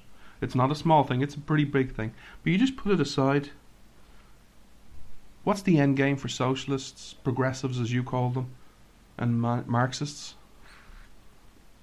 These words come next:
Utopia. Total government. Total empowerment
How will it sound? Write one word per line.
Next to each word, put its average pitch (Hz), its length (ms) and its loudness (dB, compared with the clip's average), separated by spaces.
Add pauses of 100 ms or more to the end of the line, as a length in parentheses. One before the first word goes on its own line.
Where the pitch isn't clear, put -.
(180)
Utopia. 139 540 -2 (2000)
Total 147 520 2 (400)
government. 110 460 0 (2250)
Total 156 380 2
empowerment 127 640 2